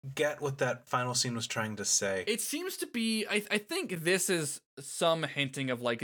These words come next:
Speaker 2: this is going to be lore important in the actual canon of the show. Much like how Strong World shows uh, the, what's the, the Oro Jackson has a big egg on it, and we've all been like, "Is that real? Is that important?"
Speaker 1: What?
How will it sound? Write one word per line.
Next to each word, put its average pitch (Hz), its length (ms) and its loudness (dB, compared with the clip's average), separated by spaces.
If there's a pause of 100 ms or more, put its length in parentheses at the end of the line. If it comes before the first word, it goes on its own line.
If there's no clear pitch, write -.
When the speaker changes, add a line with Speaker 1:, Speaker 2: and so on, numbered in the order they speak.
Speaker 2:
this 139 200 2
is 139 120 -4
going 131 240 -2
to 123 80 -4
be 120 160 -6
lore 117 320 -2
important 113 560 -4
in 123 140 -4
the 113 120 0
actual 113 360 2
canon 156 340 -6
of 156 80 -6
the 160 60 -4
show. 165 380 -2 (200)
Much 247 280 2
like 240 200 4
how 202 120 4
Strong 180 440 4
World 156 320 2
shows 135 880 2 (360)
uh, 127 320 6 (300)
the, 120 800 0 (180)
what's 135 280 -8 (160)
the, 123 360 -2
the 135 120 0
Oro 139 320 4
Jackson 127 460 4
has 135 180 4
a 117 60 -2
big 123 280 2
egg 117 260 0
on 165 200 4
it, 196 220 -2 (240)
and 143 80 -2
we've 143 160 2
all 147 140 4
been 147 180 2
like, 139 260 2
"Is 131 160 0
that 196 260 4
real? 233 540 2
Is 127 140 -2
that 196 120 6
important?" 202 540 2
Speaker 1:
What? 143 260 2